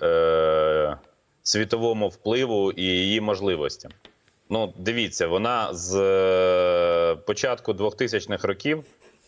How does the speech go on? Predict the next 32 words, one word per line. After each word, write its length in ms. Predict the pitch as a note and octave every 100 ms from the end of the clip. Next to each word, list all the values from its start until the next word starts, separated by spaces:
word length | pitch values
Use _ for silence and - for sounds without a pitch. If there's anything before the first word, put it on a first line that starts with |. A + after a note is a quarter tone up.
| - -
е, 180 | - F2
говорила 540 | F2 G2 G2+ A#2 A#2+ G#2
про 180 | G2+
те, 180 | G2 A#2
що 200 | G#2+ G#2
вже 180 | F2 G2
понад 340 | - A#2+ G#2+
п'ятнадцять 460 | - G#2 A2+ G#2 F#2+
років 320 | G#2+ F#2 E2+ -
після 220 | F2 F#2+
Мюнхенської 580 | G#2+ G2 F#2+ F2 F#2+ F2
промови 440 | G2 G2 G2 F2
Путіна 500 | E2+ C#3 B2+ G2 E2+ - _ _ _
вона 220 | - F#2+ G2
говорить, 420 | G2+ G#2 G2 F#2
що 120 | F#2+
ми 180 | A2 C3+
там 240 | - G2+
себе 300 | - A#2+ G#2
протиставляємо 760 | - G#2 G2 - G2+ G#2+ G#2 G2
Заходу, 520 | G2 C#3 A#2+ A2 G2
все, 340 | F2 - B2+ G#2+
ми, 240 | G2+ G#2 F#2
ми 160 | G#2+
вас 200 | G#2 G2
всіх 360 | - - G2+ - _ _ _ _ -
нагнемо, 560 | G2 G2+ B2 C#3+ A#2 G#2+
натиснемо, 680 | G#2+ G2+ C#3+ - A2+ G2+
зробимо 440 | F#2+ A#2+ A2+ A2 G#2
все, 180 | - G#2+
що 160 | -
хочемо. 520 | - D3+ C#3 A2+ G2